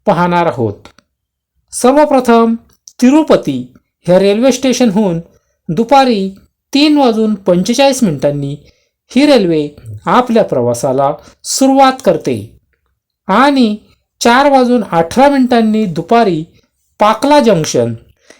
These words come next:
ह्या रेल्वे स्टेशनवर पोहोचते. या स्टेशनवर आल्यानंतर दोन मिनिटं थांबून चार वाजून वीस मिनिटांनी दुपारी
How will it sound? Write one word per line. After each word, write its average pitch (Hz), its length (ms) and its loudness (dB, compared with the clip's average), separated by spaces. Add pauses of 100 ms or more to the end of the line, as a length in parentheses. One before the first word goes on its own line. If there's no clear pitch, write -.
ह्या 202 180 2
रेल्वे 247 320 2
स्टेशनवर 170 560 -2
पोहोचते. 214 800 -2 (520)
या 165 120 2
स्टेशनवर 247 680 0
आल्यानंतर 180 640 0 (520)
दोन 269 320 4
मिनिटं 175 380 2
थांबून 220 460 0 (540)
चार 285 300 2
वाजून 247 340 2
वीस 247 340 -2
मिनिटांनी 147 480 -2
दुपारी 208 560 -2